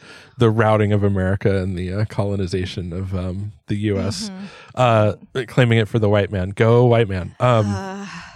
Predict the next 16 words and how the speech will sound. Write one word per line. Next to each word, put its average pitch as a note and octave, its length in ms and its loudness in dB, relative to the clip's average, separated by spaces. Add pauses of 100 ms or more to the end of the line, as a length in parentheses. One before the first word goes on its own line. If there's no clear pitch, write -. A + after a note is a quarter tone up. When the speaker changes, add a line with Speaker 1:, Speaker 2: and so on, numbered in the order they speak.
(580)
Speaker 1:
we're D#3 160 6
the D#3+ 180 4
best. B2+ 480 2 (320)
Uh, C3+ 520 6 (180)
anyway, B2+ 400 2
sorry. C3 460 4
Speaker 2:
Oh, A3+ 260 -2
Speaker 1:
Um, B2+ 220 6
Speaker 2:
great. C3 500 -10 (680)
Speaker 1:
uh, G#2+ 960 4 (440)
congratulations. G3+ 1700 -6 (180)
Um, D#4 80 -6
Speaker 2:
Congratulations. F#3 1400 -4
Uh, F#3 280 -6
welcome B3 460 -6
to G3 380 -10